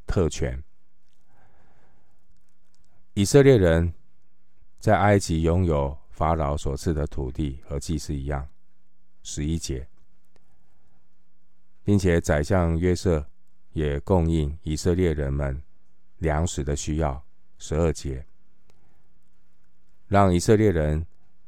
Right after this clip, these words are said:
生活在一个前所未有的繁荣时期，带来的结果不仅是财富的积累，并且也让以色列人的人口急剧的加增。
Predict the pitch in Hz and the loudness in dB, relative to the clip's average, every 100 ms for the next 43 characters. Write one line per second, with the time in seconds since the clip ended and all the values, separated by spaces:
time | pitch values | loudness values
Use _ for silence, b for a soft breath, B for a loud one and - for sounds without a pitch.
0 | - - 104 95 78 76 85 78 78 80 | -8 4 4 6 2 2 2 2 0 0
1 | 73 - - - - - - 101 143 95 | 0 -4 -12 -14 -14 -14 4 6 6 6
2 | 92 117 80 71 80 73 - - - - | 6 6 4 2 2 0 -2 -12 -14 -14
3 | - 78 85 73 73 - 73 - 67 - | 0 2 4 2 0 -4 -6 -4 -6 -6
4 | - - - - - - - - - - | -12 -14 -14 -14 -14 -14 -14 -14 -14 4
5 | 104 87 82 82 - 85 - 71 69 - | 6 6 6 2 4 2 2 0 0 -6
6 | - - - - 95 76 73 - 78 69 | -14 -14 -4 0 2 2 0 0 -2 -2
7 | - - - - 82 85 127 101 82 78 | -8 -14 -12 0 2 4 4 4 2 2
8 | - 98 98 71 65 - - - - - | 0 0 0 0 -4 -10 -14 -14 -14 -14
9 | - - 92 87 82 71 67 - - - | -14 -2 2 2 2 0 -2 -6 -12 -14
10 | - - - 78 85 85 71 - 85 87 | -14 -14 -6 -2 2 2 0 0 2 2
11 | 76 71 67 71 71 69 69 - - - | 2 0 -2 -2 -2 -2 -4 -8 -14 -6
12 | 78 82 98 - 67 65 - - - 78 | 2 2 2 0 -2 -4 -10 -14 -8 -4
13 | 76 87 110 78 67 71 67 73 67 | -2 2 2 2 -2 -4 -4 -4 -6